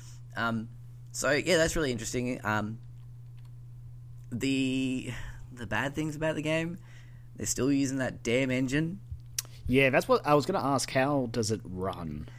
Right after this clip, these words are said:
Speaker 2: Like,
Speaker 1: Look,
Speaker 2: I mean,
Speaker 1: I
Speaker 2: as someone who played the Game of Thrones game on
Speaker 1: Mm-hmm.
Speaker 2: console, it,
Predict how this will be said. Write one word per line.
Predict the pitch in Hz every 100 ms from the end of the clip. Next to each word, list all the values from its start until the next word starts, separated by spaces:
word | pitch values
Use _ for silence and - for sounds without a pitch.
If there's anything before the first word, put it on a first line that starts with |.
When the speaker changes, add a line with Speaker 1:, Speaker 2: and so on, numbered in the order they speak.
| - -
Speaker 2:
Like, | 90 92 87 -
Speaker 1:
Look, | 127 - -
Speaker 2:
I | 123
mean, | 127 123
Speaker 1:
I |
Speaker 2:
as | 120
someone | 175 175
who | 156
played | - 147 127 123 - -
the | - 123
Game | 104 - 117 120
of | -
Thrones | - 110 104 117 139 131
game | 120 131 160 180
on | - 120 120
Speaker 1:
Mm-hmm. | 123
Speaker 2:
console, | 123 139 147 202 - - - - - -
it, | 220